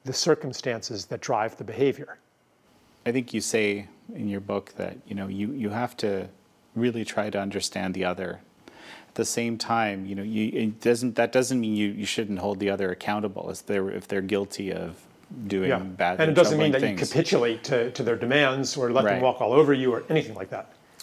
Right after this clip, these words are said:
Speaker 2: Right.
Speaker 1: Yeah.
Speaker 2: I don't have any insight into Bill Gates's inner, the inner workings of his mind at all. Um,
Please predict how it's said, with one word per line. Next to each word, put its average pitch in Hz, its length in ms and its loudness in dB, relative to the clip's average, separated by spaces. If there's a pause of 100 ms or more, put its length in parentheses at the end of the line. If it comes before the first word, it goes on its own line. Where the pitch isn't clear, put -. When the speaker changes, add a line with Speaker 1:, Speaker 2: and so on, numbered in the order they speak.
Speaker 2:
Right. 104 400 -4
Speaker 1:
Yeah. 104 120 -4 (240)
Speaker 2:
I 117 180 4
don't 127 160 4
have 110 160 2
any 110 180 0
insight 101 420 0
into 98 240 -2
Bill 98 240 2
Gates's 92 520 -2
inner, 98 340 0
the 101 240 -4
inner 107 220 0
workings 98 440 -2
of 95 100 -4
his 90 180 -8
mind 98 420 -4 (580)
at 107 120 0
all. 104 560 4
Um, 98 460 -2